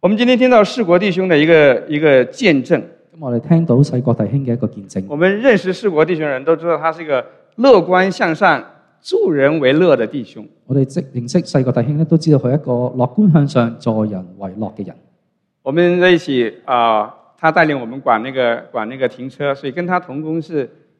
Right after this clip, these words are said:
Speaker 1: 非常舒服的一件事情。
Speaker 2: 我同佢一齊都係管停車管理嘅，所以同佢一齊侍奉係一件非常舒服嘅事情。
Speaker 1: 然後他經常可以做那個非常地道的油條。
Speaker 2: 佢都會成日做呢個非常地道嘅油條。
Speaker 1: 再給你配上那個醇香的甜酒。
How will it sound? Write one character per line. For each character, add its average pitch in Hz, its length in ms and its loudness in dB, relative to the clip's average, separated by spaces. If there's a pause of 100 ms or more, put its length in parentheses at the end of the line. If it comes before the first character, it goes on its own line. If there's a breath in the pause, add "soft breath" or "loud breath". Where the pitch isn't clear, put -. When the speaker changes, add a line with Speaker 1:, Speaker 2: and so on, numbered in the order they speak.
Speaker 1:
非 202 120 4
常 165 160 0
舒 170 220 -6
服 151 120 -12
的 131 80 -2
一 123 60 -2
件 127 160 -8
事 117 180 -16
情。 - 240 -20
Speaker 2:
我 - 60 -6
同 131 140 0
佢 147 40 0
一 - 40 4
齊 139 160 -2
都 175 100 2
係 139 160 4
管 117 180 -4
停 - 160 -10
車 - 180 -4
管 120 180 -4
理 104 120 -8
嘅， 98 140 -14
所 160 140 2
以 156 40 6
同 113 140 -8
佢 - 40 -4
一 - 20 0
齊 104 120 -4
侍 113 160 -10
奉 107 140 -14
係 113 80 -14
一 147 60 -6
件 120 120 -2
非 165 240 -2
常 107 200 -6
舒 - 160 -4
服 139 100 -4
嘅 - 60 -8
事 92 200 -12
情。 - 120 -20 (480)
Speaker 1:
然 170 100 4
後 214 60 4
他 220 60 4
經 226 200 -2
常 208 180 2
可 202 80 0
以 160 140 4
做 180 260 2
那 175 140 2
個 156 80 0
非 233 220 0
常 190 180 0
地 202 160 -6
道 175 100 4
的 127 120 2
油 127 200 0
條。 120 280 -2 (260)
Speaker 2:
佢 147 60 -14
都 196 220 0
會 139 120 4
成 139 160 -6
日 107 100 -10
做 117 200 -2
呢 151 80 0
個 165 80 0
非 185 180 2
常 107 220 -4
地 107 160 -6
道 110 100 -6
嘅 107 100 -6
油 92 160 -14
條。 95 160 -12 (600)
Speaker 1:
再 247 180 2
給 220 140 4
你 175 100 4
配 190 280 4
上 185 200 2
那 180 120 -2
個 160 100 4
醇 151 320 -8
香 185 220 -4
的 156 100 0
甜 139 320 -4
酒。 131 180 -10